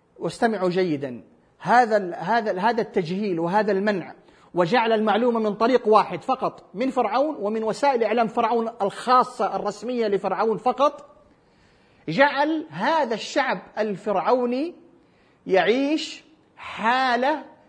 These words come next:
من التعفن الفكري. جاءت عفونة في، في، في، في أفكارهم وفي عقولهم، إضافة إلى، إلى أنه تسبب يعني إ-،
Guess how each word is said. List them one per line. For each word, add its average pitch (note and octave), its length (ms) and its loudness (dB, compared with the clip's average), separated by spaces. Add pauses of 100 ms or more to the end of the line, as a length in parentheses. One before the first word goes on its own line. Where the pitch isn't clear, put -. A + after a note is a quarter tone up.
(160)
من A3+ 200 -2
التعفن A3+ 880 -2
الفكري. F#3 580 -6 (580)
جاءت A#3+ 420 0
عفونة F#3+ 520 2
في، F3+ 180 -4
في، F#3 420 -6
في، F3+ 200 -8
في - 200 -6
أفكارهم F3+ 500 -2
وفي E3 220 -4
عقولهم، C#3+ 640 -2 (1160)
إضافة C#4+ 520 4
إلى، B3+ 360 0 (100)
إلى A3+ 180 0
أنه A3+ 460 -2
تسبب C4 540 0 (500)
يعني F3+ 320 0
إ-، F#3+ 140 -8